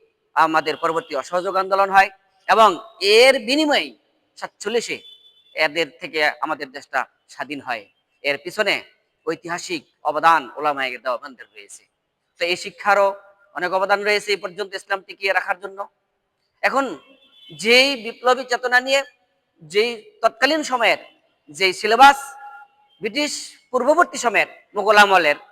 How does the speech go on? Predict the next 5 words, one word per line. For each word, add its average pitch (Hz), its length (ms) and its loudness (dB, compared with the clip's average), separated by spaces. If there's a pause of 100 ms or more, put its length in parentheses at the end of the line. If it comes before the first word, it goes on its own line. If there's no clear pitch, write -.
(360)
যেই 160 560 -4 (1800)
দর্শে 226 300 0
নিজামের 220 420 2
সিলেবাস 196 420 -6
ছিল, 240 180 -10